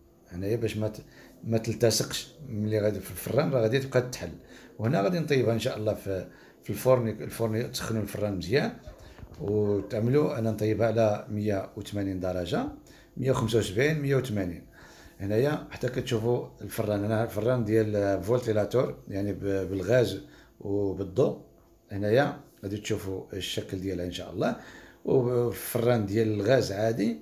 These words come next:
غادي تسخنوا الفران مزيان، غادي تعملوها فوق النار الفوق طفيوه حتى تشقق، وديك الساعه عملوها تحت النار ولا شعلوا الفوق، وغادي تولي في هذا الشكل هذا كما كتلاحظوا.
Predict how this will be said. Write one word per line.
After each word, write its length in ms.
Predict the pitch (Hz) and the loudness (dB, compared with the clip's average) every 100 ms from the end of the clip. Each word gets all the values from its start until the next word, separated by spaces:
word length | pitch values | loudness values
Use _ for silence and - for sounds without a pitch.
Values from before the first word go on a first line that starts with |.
| - - - - | -12 -20 -12 -2
غادي 140 | 170 | 0
تسخنوا 320 | 147 - 135 | 0 0 2
الفران 340 | 131 123 117 110 | 0 2 2 2
مزيان، 360 | 92 127 160 | 0 0 0
غادي 200 | 139 123 | 0 0
تعملوها 480 | 120 110 107 107 104 | 0 0 4 4 4
فوق 240 | - 107 | 0 -4
النار 300 | 104 110 156 | -2 0 0
الفوق 340 | 135 113 113 - | 0 -2 -4 -6
طفيوه 440 | - 139 - - - - - | 0 4 4 2 -8 -18 -20
حتى 220 | - 139 | -2 -2
تشقق، 480 | 135 - - 208 151 | 0 -6 -4 -4 -2
وديك 160 | 143 | -2
الساعه 240 | 143 - 147 | -2 0 2
عملوها 260 | 127 123 | 2 2
تحت 220 | 113 - 123 | 0 -2 -4
النار 240 | 143 156 | -2 0
ولا 120 | 123 | 0
شعلوا 280 | 113 101 104 | 0 0 -2
الفوق، 320 | 104 110 - - - - | -2 -4 -6 -12 -20 -12
وغادي 260 | - 120 120 | -2 0 0
تولي 440 | 120 123 147 165 90 - - | 0 0 0 0 -2 -10 -14
في 120 | - | 0
هذا 60 | 117 | 0
الشكل 400 | 123 - 120 95 | 2 2 2 2
هذا 280 | 92 85 78 - - - - - | -2 -2 -8 -16 -16 -2 2 2
كما 220 | - 117 | 4 2
كتلاحظوا. 420 | 117 113 92 80 | 2 0 -4 -6